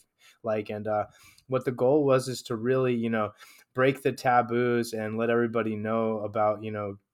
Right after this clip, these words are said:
psychedelic ketamine assisted therapy and let people know that there is hope, that, you know, people don't have to suffer anymore. There is an F D A approved medicine out there that you can use legally at a facility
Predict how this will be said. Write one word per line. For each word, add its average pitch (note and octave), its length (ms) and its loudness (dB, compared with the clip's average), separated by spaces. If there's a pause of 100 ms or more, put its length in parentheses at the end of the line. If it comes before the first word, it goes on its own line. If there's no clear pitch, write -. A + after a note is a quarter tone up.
(120)
psychedelic A2+ 680 -4
ketamine A2 420 -2
assisted G#2 420 -10
therapy A2 380 -4
and G#2 100 -6
let A2+ 160 -4
people A2+ 240 -6
know A2 160 -4
that G#2+ 180 -4
there G#2+ 140 -6
is A#2 240 -4
hope, A2 380 -4 (420)
that, G#2 280 -2
you G#2+ 100 -10
know, G2 160 -8 (400)
people B2+ 300 -4
don't A2 340 -4
have A2+ 200 -4
to A2 100 -8
suffer A2+ 400 -6
anymore. G#2 460 -6
There G#2 200 -4
is A2 180 -8
an G2+ 120 -10 (300)
F C3 240 -2
D A#2+ 180 0
A A2+ 140 4
approved A2 520 -2
medicine A2 540 -4
out G#2+ 260 -6
there A2 200 -2
that G#2 260 -6
you B2 120 -4
can A2 220 -10
use A2 320 -4
legally A2+ 680 -4
at G#2 180 -2
a G#2+ 60 -2
facility A2+ 800 -2